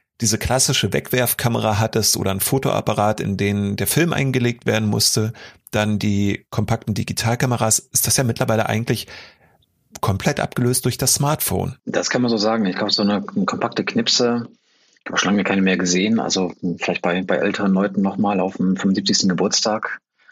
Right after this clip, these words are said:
Speaker 2: kam da noch mal eine, eine raus. Ansonsten, ähm, hat das Smartphone das eigentlich, also zumindest die Kameraklasse völlig verdrängt und ist in meinen Augen auch, auch besser geworden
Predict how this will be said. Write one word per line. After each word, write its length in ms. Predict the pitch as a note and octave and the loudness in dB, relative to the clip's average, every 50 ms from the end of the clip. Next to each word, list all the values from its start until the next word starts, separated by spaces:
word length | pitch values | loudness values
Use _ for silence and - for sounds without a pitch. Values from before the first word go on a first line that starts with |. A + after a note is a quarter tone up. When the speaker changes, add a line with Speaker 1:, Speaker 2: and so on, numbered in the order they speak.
| _ _ - | _ _ -8
Speaker 2:
kam 140 | - G2 | -2 0
da 60 | G2+ G2 | 2 2
noch 120 | G2+ G2 | 2 2
mal 120 | G2+ F#2 | 2 2
eine, 220 | E2 F#2+ G2+ G2 D#2+ | 2 2 2 2 2
eine 160 | F#2+ G2+ F#2+ | 2 2 2
raus. 340 | F2+ E2+ F2+ G#2+ A2+ - - - - - - - - - - - - - | 2 2 2 2 0 -2 -2 -4 -6 -6 -6 -4 -4 -4 -6 -8 -12 -10
Ansonsten, 760 | - - - F#2+ G2 - - - - G2+ G2 G2+ G2+ G2+ G2 | -6 -4 -2 0 0 0 0 2 2 2 2 4 2 2 2
ähm, 640 | G2 F#2+ - D#2+ F2 F2 F2+ F2+ F2+ - - - - | 0 0 0 0 0 0 0 0 0 -2 -4 -6 -4
hat 100 | - - | -4 -2
das 80 | - - | 0 0
Smartphone 320 | - - G2 - - G#2+ | 0 0 0 0 2 0
das 140 | G2+ F#2+ G2 | 0 2 2
eigentlich, 320 | G2 G2 F#2+ F2+ F#2 - F#2+ | 2 2 2 2 2 0 0
also 120 | F2+ - | 0 0
zumindest 300 | - A2 G#2 F#2+ - - | 2 2 0 0 0 0
die 300 | A2 A2+ A#2 B2+ - - | 0 2 2 0 -2 -2
Kameraklasse 480 | - - G#2+ G#2 F#2 - - F#2+ - - | -2 0 0 0 0 0 0 -2 -2 0
völlig 260 | - G#2 G2+ G#2 - | 0 0 0 0 0
verdrängt 540 | - G2 F#2+ F2+ E2+ G2+ B2 C#3 C#3 - - - - - - - - - - - - - - - _ | 0 0 0 0 2 2 2 0 0 -4 -12 -12 -14 -12 -10 -8 -6 -6 -6 -6 -8 -12 -14 -18 _
und 680 | - A#3+ - - G2+ G#2 G2+ G2+ G2 F#2+ - - - - | -14 -6 -2 -2 0 2 2 2 2 2 0 0 0 0
ist 220 | - - - - | 0 -2 -2 -2
in 60 | - - | 0 0
meinen 220 | G2+ A2 A#2 G#2+ | 0 2 2 2
Augen 180 | - A2 A2 G#2 | 2 2 2 2
auch, 300 | F#2 G2 G#2 - - - | 2 2 0 -2 -2 -4
auch 140 | - - | -4 -4
besser 600 | - - G2 - - A2+ G2+ F#2+ F2 F2 F#2 F#2+ - - | -2 -2 0 0 2 2 2 0 0 -2 -6 -10 -8 -6
geworden 560 | F2+ F2 F2 F2 F#2 F2+ F2 F2+ F2 F2 | -2 0 0 0 0 0 0 -2 -2 -6